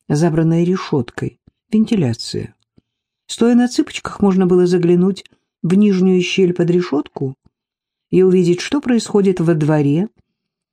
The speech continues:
где наши тюремщики проводили почти всё время. Эта щёлка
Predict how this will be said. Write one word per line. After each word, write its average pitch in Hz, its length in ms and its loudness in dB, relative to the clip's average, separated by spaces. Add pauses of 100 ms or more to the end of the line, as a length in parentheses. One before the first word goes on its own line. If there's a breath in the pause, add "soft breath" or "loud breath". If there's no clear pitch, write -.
где 175 220 2
наши 202 300 0
тюремщики 196 560 -2
проводили 165 680 0 (260)
почти 147 400 -6
всё - 200 -4
время. 117 400 -6 (960)
Эта 175 240 0
щёлка 156 760 -2